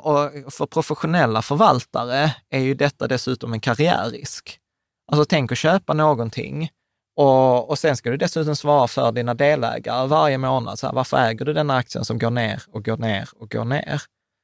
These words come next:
Och då blir det sjukt svårt att säga så här, du vet, nej men jag har denna för jag tror att denna kommer,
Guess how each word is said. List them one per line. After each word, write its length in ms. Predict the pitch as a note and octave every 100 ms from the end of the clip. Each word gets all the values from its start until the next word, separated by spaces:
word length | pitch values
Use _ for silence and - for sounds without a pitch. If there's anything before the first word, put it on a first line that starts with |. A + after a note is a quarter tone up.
| _ _ _
Och 100 | B2+
då 120 | C#3
blir 220 | A#2+ A#2+
det 120 | A#2
sjukt 480 | A2+ - F#3 B2+ -
svårt 480 | - - - A#2 -
att 80 | -
säga 220 | C3+ B2+
så 100 | A2
här, 180 | A#2+ A#2
du 60 | -
vet, 140 | A2+ -
nej 140 | C3+
men 120 | B2+
jag 180 | B2+ A#2
har 320 | B2+ A#2+ -
denna 220 | C3 B2+
för 120 | A#2 B2
jag 100 | -
tror 260 | - B2
att 100 | A#2
denna 260 | - A#2+ A2
kommer, 440 | - - A2+ A2+